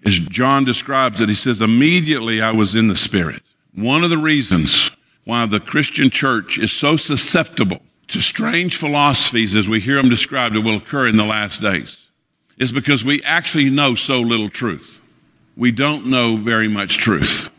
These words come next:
I shared it with you s-, last Wednesday, a little bit on Sunday morning, that unless we're willing and recognize the necessity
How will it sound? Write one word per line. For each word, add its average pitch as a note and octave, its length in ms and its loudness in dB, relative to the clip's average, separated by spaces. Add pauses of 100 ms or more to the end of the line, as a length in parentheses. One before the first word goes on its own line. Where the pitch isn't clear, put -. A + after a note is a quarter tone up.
(500)
I A2+ 80 -2
shared C#3+ 300 -2
it B2+ 60 -6
with B2 180 0
you A2 80 0
s-, - 400 0
last A#2 320 -4
Wednesday, C#3 320 0
a A#2+ 40 2
little C3+ 200 0
bit B2+ 160 0
on A#2+ 140 -2
Sunday B2+ 300 0
morning, C#3 460 4 (280)
that A#2 140 0
unless C3 520 0
we're E3 220 2
willing C#3+ 500 -2 (460)
and B2 240 0
recognize F3+ 760 0
the D#3 100 2
necessity C3 920 0